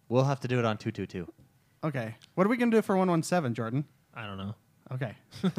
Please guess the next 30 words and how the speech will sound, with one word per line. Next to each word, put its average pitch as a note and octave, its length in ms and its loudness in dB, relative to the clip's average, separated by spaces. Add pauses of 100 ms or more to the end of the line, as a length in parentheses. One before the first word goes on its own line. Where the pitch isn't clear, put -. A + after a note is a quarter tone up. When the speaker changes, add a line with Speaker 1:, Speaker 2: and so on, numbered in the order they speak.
Speaker 1:
Oh. G2 120 -4 (260)
Speaker 2:
<laughs> - 240 -16
What G#3 120 6
are - 20 4
we A3+ 140 4
gonna G3 220 -2
do F#3 100 -2
for G3+ 200 -4
one F#3 160 -2
one F#3+ 160 0
six? - 600 -2 (1300)
Speaker 1:
As A#3+ 160 10
Speaker 2:
Wait. A3 80 8
Speaker 1:
always, G3 600 10 (300)
I F3 140 10
am F#3+ 80 8
Speaker 2:
<laughs> - 0 -
So F3 140 8
Speaker 1:
joined G3 140 10
by F#3+ 120 10
the F#3+ 100 10
Speaker 2:
stupid. E3 60 0
Speaker 1:
bros, F3+ 440 12
the F3 220 8
X F3 200 8
one D#3 200 8
Bros. D3+ 280 10
First F3+ 320 4
and D#3+ 160 4
foremost E3 560 6